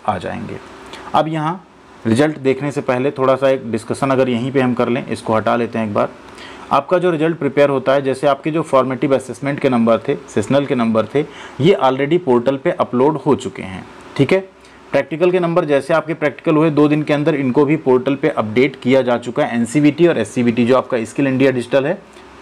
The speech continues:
उस पे भी, ठीक है। क्योंकि जो रिजल्ट आपका जारी करेगा वो कौन करेगा? एनसीवीटी करेगा। सेशनल आपके कहाँ अपडेट होते हैं? एससीवीटी स्टेट वाले पोर्टल पे होते हैं। प्रैक्टिकल उस पे and एनसीवीटी यानी जो आपका स्किल इंडिया डिजिटल है, दोनों पे अपलोड हो चुके हैं।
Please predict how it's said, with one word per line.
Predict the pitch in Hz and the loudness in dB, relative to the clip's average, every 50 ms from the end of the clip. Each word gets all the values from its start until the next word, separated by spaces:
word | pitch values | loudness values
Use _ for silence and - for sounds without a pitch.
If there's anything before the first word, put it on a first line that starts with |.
| - - - - - | -20 -20 -6 0 0
उस | 123 - - | 0 0 0
पे | - 110 90 | -2 -2 -2
भी, | 87 101 101 98 - - - - - - | -2 -6 -10 -10 -12 -14 -20 -20 -6 -2
ठीक | 156 156 - | -2 0 2
है। | 196 143 - - - - - - - - | 0 -2 -2 -6 -16 -20 -20 -20 -6 -2
क्योंकि | 139 139 139 185 180 | -2 0 2 4 6
जो | 165 180 | 6 6
रिजल्ट | 151 127 117 151 170 160 165 | 4 4 2 0 0 2 0
आपका | 156 151 - 156 147 | 0 0 -2 -2 0
जारी | 147 143 143 151 147 | 0 0 0 0 -2
करेगा | 151 143 143 147 147 156 | -2 -2 -2 0 0 0
वो | 151 | 0
कौन | 147 135 135 147 143 | 0 -2 -4 -4 0
करेगा? | - 147 143 147 143 156 170 165 - - | 0 2 2 2 2 0 -2 -2 -4 -4
एनसीवीटी | 117 117 113 - 123 104 101 95 - 107 98 | -2 -2 0 0 0 0 0 0 -2 -4 -2
करेगा। | - 98 95 95 95 92 95 95 - - - - - - - - - - - | -2 -2 -2 -2 -4 -6 -8 -10 -12 -16 -20 -20 -20 -18 -18 -18 -18 -20 -16
सेशनल | - - 175 165 - 160 160 165 165 | -2 0 0 0 2 0 0 2 2
आपके | 160 156 - - 147 | 0 0 -2 -8 -8
कहाँ | - 139 143 151 156 - - - - | -6 -2 0 0 0 0 -2 -6 -6
अपडेट | 127 120 131 139 151 135 143 | -6 -2 0 0 0 2 0
होते | 143 135 - 147 | -2 0 0 0
हैं? | 147 160 - - | 0 0 0 0
एससीवीटी | 131 123 123 - - 139 131 131 113 123 123 120 | -2 -2 -2 -2 -2 0 0 0 2 2 2 2
स्टेट | 123 123 139 139 123 135 | 2 2 2 2 4 4
वाले | 131 127 127 | 2 2 0
पोर्टल | 117 123 120 113 107 113 110 | -2 -2 -4 -2 -2 -4 -4
पे | 107 113 | -2 -2
होते | 107 104 107 117 | -4 -2 -2 -4
हैं। | 113 107 | -2 0
प्रैक्टिकल | - 135 123 - 135 - 165 175 | 0 0 0 -2 -2 -2 -2 -2
उस | 170 - 131 110 | 0 -2 -6 -6
पे | - - 156 156 156 147 | -2 0 2 2 2 0
and | 147 127 - - - - - - - - - - - - - - - - - - - - - - - - - 131 | -2 -6 -8 -14 -20 -20 -20 -20 -20 -20 -20 -20 -20 -20 -20 -20 -20 -20 -20 -20 -20 -20 -20 -20 -20 -6 -2 0
एनसीवीटी | 127 120 - 151 135 127 117 127 127 | 0 2 4 4 4 4 4 4 2
यानी | 127 135 165 202 190 - - - - - | 2 2 0 -2 -2 -8 -16 -12 0 2
जो | 131 | 2
आपका | 127 123 - 135 127 | 2 2 2 -2 -2
स्किल | 123 - - 143 143 | -2 -2 -6 -4 -4
इंडिया | 143 135 139 131 | 0 2 2 0
डिजिटल | 131 120 - - 147 147 | 0 -4 -6 -6 -2 -2
है, | 151 | -2
दोनों | 143 131 127 127 135 127 | 0 2 2 2 2 0
पे | 131 135 | 0 0
अपलोड | 120 - 113 120 135 - | 0 0 -2 -2 -2 -2
हो | - 120 120 | 0 0 0
चुके | 117 - 101 - - | 0 -2 -6 -8 -8
हैं। | 98 95 107 - | -8 -8 -8 -12